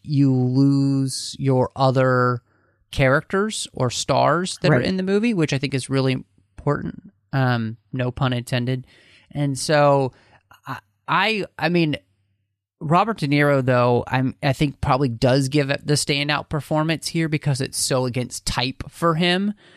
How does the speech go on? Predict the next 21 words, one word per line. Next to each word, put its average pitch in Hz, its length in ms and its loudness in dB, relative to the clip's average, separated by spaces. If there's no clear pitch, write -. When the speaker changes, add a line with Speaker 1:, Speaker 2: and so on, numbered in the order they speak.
Speaker 1:
And 147 340 2
that's 135 440 -2
the 147 120 -4
thing 139 220 0
that 131 160 -2
makes 135 240 -2
it 131 120 -8
kind 135 200 0
of 113 160 -2
genius, 135 520 0
is 139 140 -2
because 131 340 -2
we're 127 140 0
so 127 240 0
used 120 420 -2
to 147 100 0
him 139 280 -2
playing 135 580 0
the 139 80 2
hard-nosed 131 840 0
character 143 720 2